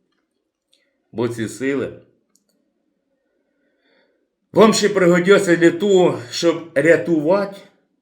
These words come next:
чесно награбоване вами. Тому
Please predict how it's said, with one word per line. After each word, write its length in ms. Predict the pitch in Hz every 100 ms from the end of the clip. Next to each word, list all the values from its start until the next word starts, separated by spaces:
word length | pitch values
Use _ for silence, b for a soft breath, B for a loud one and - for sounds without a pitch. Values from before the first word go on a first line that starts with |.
| -
чесно 720 | - 160 170 151 147 131 - _
награбоване 920 | 113 127 123 135 131 123 107 95 90
вами. 440 | 80 80 82 78 - _
Тому 560 | - 196 185 170 170